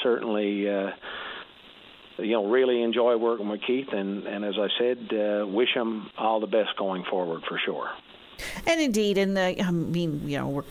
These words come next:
Speaker 2: we're coming off that, uh, pandemic period, as I mentioned, and it's, it's given a lot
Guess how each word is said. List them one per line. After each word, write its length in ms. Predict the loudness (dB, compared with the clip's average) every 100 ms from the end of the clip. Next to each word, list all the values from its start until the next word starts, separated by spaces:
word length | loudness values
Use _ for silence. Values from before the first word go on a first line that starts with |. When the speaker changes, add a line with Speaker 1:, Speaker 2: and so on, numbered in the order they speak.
| -4
Speaker 2:
we're 140 | -4
coming 280 | -2 -2 0
off 160 | -2 -2
that, 280 | -4 -2
uh, 120 | -2 0
pandemic 520 | -2 0 0 -2 -2
period, 300 | 0 2 2
as 160 | 0
I 100 | 0
mentioned, 400 | 0 -2 -2 -2
and 100 | -2
it's, 180 | 0 0
it's 220 | 0 -2
given 260 | -2 -2 0
a 20 |
lot 140 | 0